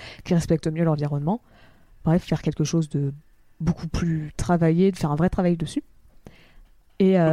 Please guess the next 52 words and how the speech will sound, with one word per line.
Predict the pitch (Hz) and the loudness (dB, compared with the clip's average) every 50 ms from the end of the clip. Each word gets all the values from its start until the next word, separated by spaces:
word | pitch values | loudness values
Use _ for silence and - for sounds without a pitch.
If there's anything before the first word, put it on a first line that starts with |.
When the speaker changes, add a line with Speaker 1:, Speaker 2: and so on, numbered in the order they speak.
| 160 | 2
Speaker 1:
euh, | 160 | 2
Speaker 2:
tromper, | 175 190 - 226 208 | 0 0 0 0 0
mais | 185 170 | 0 0
il | 160 | -2
me | 160 | -4
semblait | - - 180 180 190 214 226 | -4 -4 -4 -2 -2 -4 -6
qu'avant | - - 190 165 156 147 147 143 156 175 190 | -6 -4 -4 -2 -2 -2 -4 -6 -8 -10 -10
sur, | - - 156 139 | -10 -10 -8 -6
euh, | 127 117 117 | -6 -6 -8
Tram | - - 131 139 143 | -10 -10 -12 -12 -10
Tour, | - - 190 | -10 -8 -8
en | 151 131 | -8 -6
fait, | 127 180 175 - - | -8 -8 -10 -10 -14
il, | 160 139 - _ _ _ _ _ | -20 -20 -20 _ _ _ _ _
j'ai | - 135 | -12 -10
vraiment | 127 123 123 139 160 165 151 | -10 -8 -8 -6 -6 -6 -6
un | 131 127 120 123 _ | -6 -6 -8 -10 _
bois | - 147 156 160 | -6 -4 -4 -4
déjà | 147 127 127 123 120 131 | -6 -8 -10 -8 -6 -6
existant | 131 127 123 - - - 127 131 - - - - - 147 143 - _ _ _ _ _ _ _ _ _ | -8 -8 -10 -14 -18 -18 -16 -16 -16 -18 -16 -12 -12 -12 -12 -12 _ _ _ _ _ _ _ _ _
et | - | 0
Speaker 1:
Oui, | 208 | 2
Speaker 2:
qu'il | 226 | 2
y | |
avait | 226 233 | 2 2
Speaker 1:
ça | - | 0
Speaker 2:
pas | - | -4
Speaker 1:
me | 202 | -4
Speaker 2:
plus | - | -2
Speaker 1:
semble | - 202 196 202 | -2 0 2 2
Speaker 2:
de | 190 | 0
Speaker 1:
aussi. | 185 - | 0 0
Speaker 2:
travail | 139 131 143 151 143 | 0 0 0 0 -2
que, | - - - - | -6 -8 -10 -6
euh, | 135 135 139 131 120 117 117 117 | -4 -4 -2 -2 -4 -4 -6 -10
juste | 110 110 113 127 143 156 - - - 127 | -12 -16 -14 -14 -14 -14 -14 -14 -12 -12
de, | 120 110 110 110 - 107 | -12 -12 -14 -16 -20 -16
bah, | 98 101 98 101 101 101 107 _ _ _ _ _ _ _ _ _ _ _ _ | -14 -14 -12 -12 -14 -16 -18 _ _ _ _ _ _ _ _ _ _ _ _
pas | - 143 139 | -6 -6 -6
trop | - - 147 | -6 -8 -10
trop | 135 - - 156 | -10 -8 -6 -6
empiéter | 143 135 - 139 127 - 139 | -6 -6 -6 -10 -10 -10 -12
sur | 131 - 139 | -10 -8 -6
le | 127 123 | -6 -6
bois | 117 117 - - 139 139 135 | -6 -8 -6 -6 -4 -4 -6
pour | - - - 110 | -8 -12 -16 -16
éviter, | 107 101 - _ _ 123 117 | -16 -16 -18 _ _ -12 -12
bah, | 104 104 98 - _ _ _ _ _ _ _ - - _ _ _ _ _ - | -12 -14 -18 -20 _ _ _ _ _ _ _ -20 -20 _ _ _ _ _ -14
globalement, | 107 117 120 120 123 123 123 117 | -12 -10 -8 -8 -6 -6 -6 -8
euh, | 107 | -10
c'est | 101 - 107 | -12 -12 -16
mieux. | 107 104 - - | -16 -16 -16 -18